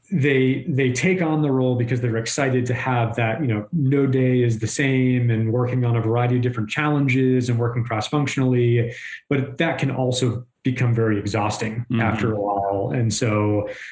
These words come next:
Speaker 1: um, then it's also like, "Okay, I'm ready to focus," but then there's that fear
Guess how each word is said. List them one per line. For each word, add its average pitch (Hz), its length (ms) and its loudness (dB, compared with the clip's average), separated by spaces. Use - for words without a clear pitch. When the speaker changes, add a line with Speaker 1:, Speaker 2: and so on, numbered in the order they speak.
Speaker 1:
um, 110 320 0
then 127 120 2
it's 120 120 0
also 117 240 0
like, 113 160 2
"Okay, 123 240 0
I'm 113 140 0
ready 120 160 2
to 107 80 0
focus," 160 500 0
but 127 140 -4
then 139 100 -2
there's 127 160 0
that 120 200 -2
fear 117 880 2